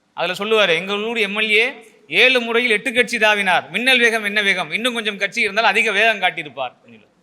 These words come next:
அந்த மாதிரி அவரோட கவிகள், கவிதைகள் வந்து ஊசி தைப்பதாக மிக அருமையா இருக்கும். அது மட்டும் இல்ல, எல்லாரும் வந்து மீசையில மண் ஒட்டக்கூடாதுன்னு சொல்லுவோம். ஆனா கவிஞர் மீரா சொல்லுவாரு, "எத்தனை முறை விழுந்தாலும் ஒட்ட வேண்டும் மீசையில் மண்,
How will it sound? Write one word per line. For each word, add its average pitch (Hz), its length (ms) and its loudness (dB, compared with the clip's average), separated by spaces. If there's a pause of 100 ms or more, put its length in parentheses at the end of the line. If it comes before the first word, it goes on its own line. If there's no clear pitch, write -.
(280)
அந்த 180 160 -6
மாதிரி 233 260 6
அவரோட 202 140 0
கவிகள், 214 440 2
கவிதைகள் 226 420 2
வந்து 208 220 -4
ஊசி 254 220 -4
தைப்பதாக 185 720 0 (320)
மிக 185 220 2
அருமையா 208 300 4
இருக்கும். 123 320 -6
அது 175 140 -4
மட்டும் 214 200 2
இல்ல, 170 380 0 (300)
எல்லாரும் 240 440 2
வந்து 247 80 -4
மீசையில 254 420 0
மண் 220 200 -4
ஒட்டக்கூடாதுன்னு 226 380 0
சொல்லுவோம். 190 500 -6
ஆனா 208 200 0
கவிஞர் 202 340 0
மீரா 240 280 2
சொல்லுவாரு, 185 500 -2 (400)
"எத்தனை 277 480 0
முறை 277 240 2
விழுந்தாலும் 262 560 0
ஒட்ட 240 240 0
வேண்டும் 240 300 0
மீசையில் 214 540 -4
மண், 185 280 -8